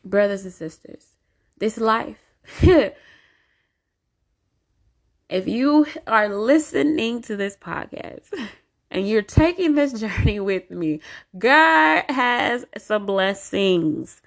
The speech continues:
for you. God wants to restore you back to where he originally wanted you to be placed.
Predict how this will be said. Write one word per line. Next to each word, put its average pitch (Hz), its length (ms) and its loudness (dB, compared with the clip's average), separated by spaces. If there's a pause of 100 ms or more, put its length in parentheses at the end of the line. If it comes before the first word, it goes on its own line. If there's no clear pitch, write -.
(480)
for 185 240 0
you. 165 340 -6
God 269 520 6
wants 247 320 -4
to 208 180 -10
restore 196 720 -6
you 170 560 -8 (480)
back 196 380 -4
to 196 320 -8
where 175 420 -2
he 180 800 -8
originally 180 1040 -6
wanted 175 340 -6
you 175 140 -6
to 160 60 -4
be 156 100 -4
placed. - 640 -12